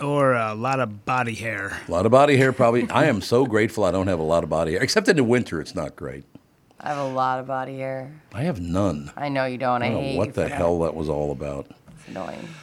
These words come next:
Speaker 2: Uh, in any case, dangerous heat and humidity are likely. Highs expected to rise into the upper nineties, and it will feel like a hun-, no, I'm sorry, but, uh, this is not gonna happen.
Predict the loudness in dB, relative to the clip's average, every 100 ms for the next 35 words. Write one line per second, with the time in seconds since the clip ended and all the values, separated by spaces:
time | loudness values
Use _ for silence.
0 | -20 -20 -6 4 6 6 6 6 6 4
1 | 4 4 4 2 0 0 0 2 2 2
2 | 2 2 0 0 -2 0 0 -2 -4 -6
3 | -4 -2 2 2 0 -4 -6 -2 -2 -4
4 | -2 0 2 2 0 -2 -4 -4 0 2
5 | 2 -2 -6 -6 -8 -8 -6 -6 -6 -6
6 | -4 -4 0 2 2 0 -4 -4 -4 -4
7 | -4 -6 -8 -12 -20 _ _ -4 -2 -2
8 | -2 -2 -2 -2 -4 -10 -16